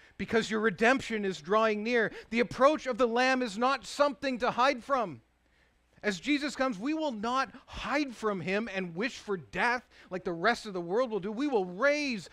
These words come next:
our eyes in watchfulness, and we will lift our voices in praise and worship, and God's people will with one voice call out to our God and our Lord in prayer and praise. "Come,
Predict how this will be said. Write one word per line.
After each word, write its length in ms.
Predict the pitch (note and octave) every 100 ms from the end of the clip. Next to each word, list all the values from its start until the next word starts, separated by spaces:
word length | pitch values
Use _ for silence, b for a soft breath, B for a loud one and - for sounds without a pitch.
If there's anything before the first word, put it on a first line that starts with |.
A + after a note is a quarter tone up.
| B -
our 200 | G3 G3+
eyes 320 | A3+ A#3 F#3
in 180 | G#3 F#3+
watchfulness, 640 | G#3 A3+ - A#3 G#3+ G3+
and 100 | G3+
we 80 | B3+
will 180 | A3
lift 440 | G3 A3+ D4+ - - B -
our 300 | G#3 A3 A3+
voices 720 | D#3 G#3+ C4 A3+ B3+ A#3+ F3+
in 280 | F#3+ F#3+ E3
praise 680 | - A#3 C4 B3+ A3+ F#3 - B
and 220 | G3 F3+ E3+
worship, 480 | A3+ C4+ - A3+ G3+
and 200 | G3 F3+
God's 320 | A3+ A3 - -
people 460 | A#3+ C#4 B3+ A#3
will 240 | G3+ A3 A3
with 260 | G3 A3+
one 540 | G3+ F#3 A#3 C4+ B3 A3+ B B
voice 640 | F3+ F3+ C4+ B3+ A3 - B B -
call 460 | - B3 C#4 C4+ G#3
out 340 | B3 C4 F3+
to 240 | A#3 B3
our 240 | A3 A3 G#3+
God 400 | F3+ A3+ A3 G#3+
and 280 | F#3 A3 G#3+
our 320 | G#3+ A3 G#3+
Lord 380 | G#3+ G#3+ G#3+ G3
in 260 | A3+ A3+
prayer 500 | - - A#3 A#3 A#3
and 220 | G#3 G#3+
praise. 280 | F#3+ A3 A3+
"Come, 560 | - A#3+ C4+ C#4 A#3